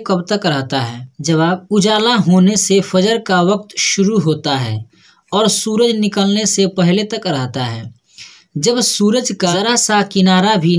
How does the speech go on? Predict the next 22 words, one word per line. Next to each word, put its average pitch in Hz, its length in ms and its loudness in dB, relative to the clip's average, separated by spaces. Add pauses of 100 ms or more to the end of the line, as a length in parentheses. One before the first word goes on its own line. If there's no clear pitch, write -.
نکل 196 280 0
آتا 160 420 -2
ہے 123 120 -8 (340)
تو 180 140 2
فجر 185 360 0 (120)
کا 185 180 2
وقت 190 360 0 (100)
ختم 226 320 -4
ہو 147 120 -2
جاتا 120 460 -6
ہے۔ 120 140 -12 (840)
سوال، 143 420 0 (520)
ظہر 190 380 2 (100)
کا 226 200 2
وقت 214 360 0
کب 220 160 0
سے 247 340 0
کب 196 220 0
تک 214 180 -2
رہتا 139 420 -2
ہے؟ 120 120 -8 (920)
جواب، 156 380 0